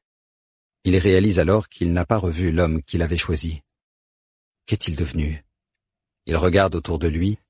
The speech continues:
fait le tour du puits en redoutant de découvrir son corps,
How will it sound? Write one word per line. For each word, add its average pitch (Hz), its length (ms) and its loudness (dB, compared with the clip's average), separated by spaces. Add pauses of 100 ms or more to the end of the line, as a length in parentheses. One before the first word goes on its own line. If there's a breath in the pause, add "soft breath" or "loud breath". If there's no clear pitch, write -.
(260)
fait 101 320 0
le 82 120 -2
tour 101 220 -2
du 85 140 -2
puits 104 400 0
en 78 140 -2
redoutant 92 560 0
de 80 180 -4
découvrir 90 720 0
son 82 200 -4
corps, 107 460 -2